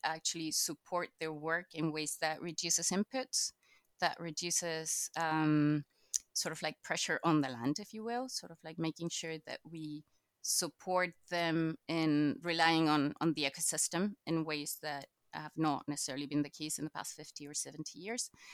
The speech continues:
Um, and that's pretty much the limit, to be honest, as long as they're sort of, like, moving towards more friendly farming practices or practices that will take a little bit of the brunt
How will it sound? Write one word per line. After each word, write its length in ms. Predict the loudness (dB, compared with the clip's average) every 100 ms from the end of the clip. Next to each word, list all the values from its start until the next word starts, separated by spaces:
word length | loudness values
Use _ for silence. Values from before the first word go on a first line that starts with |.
| -18 -18 0 8
Um, 400 | 10 10 8 2 -8 -6 2
and 80 | 4
that's 160 | 4
pretty 280 | 2 4 6
much 340 | 6 4 0
the 160 | -2 -2
limit, 420 | 0 2 0 -4 -12 _ _ -4
to 100 | -4
be 160 | -2 0
honest, 400 | 2 2 -2 -4
as 120 | -4
long 220 | 2 4 4
as 140 | 2
they're 220 | 2 2
sort 260 | 2 -2 -4
of, 120 | -4
like, 200 | -2 0
moving 280 | 0 2 0
towards 440 | -4 -8 -6 -4
more 400 | 0 0 0 -2
friendly 560 | -4 -4 -2 -2 -6 -10
farming 560 | -10 -4 0 0 -2 -6
practices 720 | -6 -6 -4 -4 -2 -2 -2 -4
or 180 | -2 -2
practices 640 | -2 -4 -2 -2 -2 -2
that 200 | -2 -2
will 280 | -2 -2 -2
take 280 | -4 -8 -8
a 40 | -6
little 260 | -6 -6
bit 160 | -6 -6
of 140 | -6
the 80 | -8
brunt 340 | -2 0 0